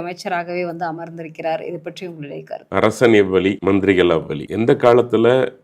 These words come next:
Speaker 2: நரேந்திர மோடி அவர்களை குறித்து பெருமையாக ஸ்டாலின் அவர்கள் பேசியிருக்கிறார்?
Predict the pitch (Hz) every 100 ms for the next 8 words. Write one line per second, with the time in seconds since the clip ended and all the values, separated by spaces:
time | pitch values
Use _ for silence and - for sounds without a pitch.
0 | _ _ - 95 117 117 107 98 95 90
1 | 85 85 82 95 95 - 110 - - 101
2 | 110 113 101 87 95 113 - - 107 107
3 | 92 87 85 85 85 - - -